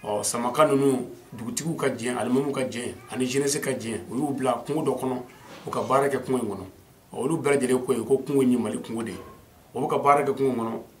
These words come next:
o kɔ-, o yɔrɔ bɛɛ, Côte d'Ivoire, eaux et foret ninnu minɛ, ka taa n'o Côte d'Ivoire. Bon, o kɛra min kɛ, kunnafoni tununa diɲɛ bɛɛ la.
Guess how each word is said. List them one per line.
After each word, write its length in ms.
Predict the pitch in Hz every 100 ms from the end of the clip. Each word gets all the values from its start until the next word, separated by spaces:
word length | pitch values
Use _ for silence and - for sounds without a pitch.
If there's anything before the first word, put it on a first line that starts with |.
| 139
o 40 |
kɔ-, 220 | 139 -
o 40 | 131
yɔrɔ 240 | 143 143
bɛɛ, 180 | 123 120 - -
Côte 120 | 160
d'Ivoire, 200 | 139 139
eaux 180 | 131 143
et 120 | 135
foret 180 | 135 139
ninnu 140 | 117 120
minɛ, 220 | 110 95 - - - - - - -
ka 100 | -
taa 120 | 131
n'o 120 | 127
Côte 160 | 113 104
d'Ivoire. 260 | 98 90 - - - _ _ _ _ -
Bon, 120 | 110 113
o 40 |
kɛra 200 | 135 147
min 140 | 143
kɛ, 100 | 131 -
kunnafoni 340 | 123 143 147
tununa 280 | 135 127 120
diɲɛ 200 | 110 110
bɛɛ 120 | 104
la. 120 | 95